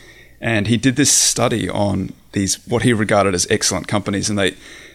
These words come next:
they all had these, the criteria that you would or the characteristics that you would expect to find. They had very high returns on equity, assets, invested capital, growing very rapidly, and they were also very expensive. They were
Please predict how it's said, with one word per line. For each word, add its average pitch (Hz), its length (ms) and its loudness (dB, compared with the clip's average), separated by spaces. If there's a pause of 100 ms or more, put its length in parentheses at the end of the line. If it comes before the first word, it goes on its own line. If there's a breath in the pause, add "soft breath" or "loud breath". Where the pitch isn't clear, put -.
they 110 140 0
all 123 260 2
had 107 240 0
these, 98 240 -2
the - 200 -6
criteria 110 600 2
that 92 160 -4
you 98 140 0
would - 160 -4 (840)
or 101 80 -2
the - 80 -8
characteristics 113 800 0
that 98 160 -2
you 107 80 0
would 95 80 -2
expect - 340 -4
to 90 60 -12
find. 98 260 -2
They 95 40 0
had 92 100 -4
very 110 360 2
high 98 200 2
returns 95 600 -2
on 101 320 -2 (320 loud breath)
equity, 107 520 0
assets, 98 560 0
invested 95 440 -2
capital, 95 500 -2 (420 loud breath)
growing 110 400 4
very 95 240 2
rapidly, 98 720 -2 (640 soft breath)
and 123 240 4
they 113 80 6
were 110 80 6
also 107 260 2
very 98 220 2
expensive. 98 460 -2
They 98 120 0
were 90 120 -4